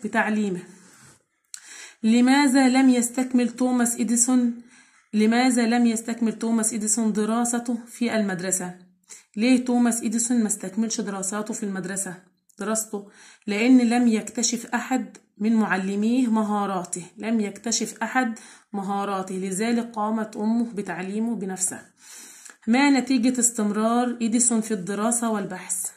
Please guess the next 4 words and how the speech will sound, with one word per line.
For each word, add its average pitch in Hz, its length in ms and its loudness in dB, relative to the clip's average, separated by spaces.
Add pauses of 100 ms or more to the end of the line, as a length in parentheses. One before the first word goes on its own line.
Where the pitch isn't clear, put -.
(360)
أصبح 214 400 -2
توماس 214 580 -2
إديسون 240 380 -2
مخترعاً، 190 680 -4